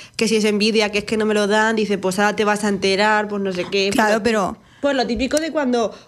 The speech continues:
Speaker 1: un violador ma-, cuando mata a una mujer o cuando un padre mata a sus hijos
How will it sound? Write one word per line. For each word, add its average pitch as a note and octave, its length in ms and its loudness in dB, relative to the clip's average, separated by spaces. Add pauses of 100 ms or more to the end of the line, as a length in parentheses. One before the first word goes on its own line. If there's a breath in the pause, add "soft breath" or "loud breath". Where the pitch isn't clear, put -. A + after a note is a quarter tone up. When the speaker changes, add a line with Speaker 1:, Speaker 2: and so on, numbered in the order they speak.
Speaker 1:
un A#3+ 200 0
violador G#3+ 400 0
ma-, A3 160 0
cuando G#3+ 200 0
mata G#3+ 220 0
a G#3 60 2
una G3 160 0
mujer F#3+ 480 0
o - 100 0
cuando G3+ 440 2
un A3+ 180 0
padre A3 260 2
mata G#3+ 240 0
a G#3 60 0
sus G#3 240 -4
hijos G3 460 -2